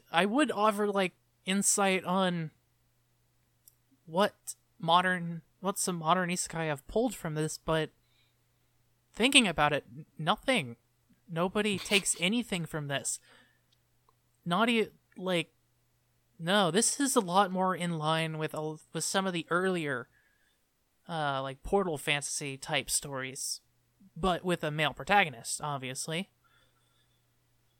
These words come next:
Speaker 1: So, yeah. I really wish I could say more about Dog Days, but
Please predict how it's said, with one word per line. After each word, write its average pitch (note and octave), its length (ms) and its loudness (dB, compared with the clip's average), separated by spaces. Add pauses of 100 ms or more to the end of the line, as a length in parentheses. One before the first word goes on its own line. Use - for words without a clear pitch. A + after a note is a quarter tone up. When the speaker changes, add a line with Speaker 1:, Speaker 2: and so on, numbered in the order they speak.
(240)
Speaker 1:
So, F#3+ 440 -2 (100)
yeah. D#3 460 -2 (760)
I F3 40 0
really G3+ 300 6
wish G#3 180 6
I A3 60 4
could F#3 140 -2
say G3+ 180 2
more D#3+ 240 -2
about D#3+ 240 0
Dog D#3+ 260 2
Days, C3+ 300 -2
but C3 360 -4